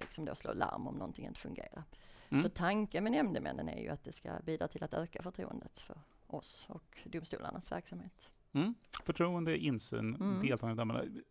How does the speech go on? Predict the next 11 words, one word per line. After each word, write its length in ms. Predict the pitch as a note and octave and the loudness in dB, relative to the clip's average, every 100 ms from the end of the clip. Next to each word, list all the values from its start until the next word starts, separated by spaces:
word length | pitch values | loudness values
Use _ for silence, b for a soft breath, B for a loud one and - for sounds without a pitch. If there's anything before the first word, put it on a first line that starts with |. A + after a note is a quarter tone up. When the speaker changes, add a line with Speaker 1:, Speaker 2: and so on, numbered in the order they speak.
| _ - | _ 8
Speaker 2:
En 420 | G3+ A3 G#3 F#3+ - | 10 10 8 4 -4
fråga 400 | - G3 F#3 D#3+ | 6 10 10 8
som 640 | D3+ - E3+ D#3 D3 C#3+ - _ _ _ _ _ _ | 4 6 8 8 8 4 0 _ _ _ _ _ _
jag 440 | A#2 A2 E3+ B3+ | 0 10 10 12
i 20 | |
alla 140 | C4+ D#3 | 8 4
fall 420 | - C3 B2+ A#2 | 8 6 6 -2
tänker 360 | - D3 B2 C3+ | 4 4 6 4
hörs 280 | C3 B2+ - | 6 4 4
ibland 320 | A#2+ A2+ G#2+ | 4 4 4
i, 340 | G#2+ G#2 G#2 | 4 4 2